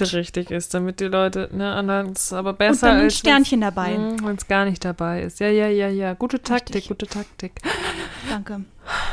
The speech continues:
Speaker 1: Das ist auch, Google ist, äh, das, äh, was ich, äh, wofür ich Google am meisten nutze.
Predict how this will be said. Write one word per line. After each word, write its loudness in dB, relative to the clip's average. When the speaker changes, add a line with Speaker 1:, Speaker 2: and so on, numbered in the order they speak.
Speaker 1:
Das -4
ist 0
auch, 4
Google 6
ist, 2
äh, 0
das, -4
äh, -2
was -4
ich, -6
äh, -2
wofür -4
ich -4
Google 4
am 2
meisten 2
nutze. 0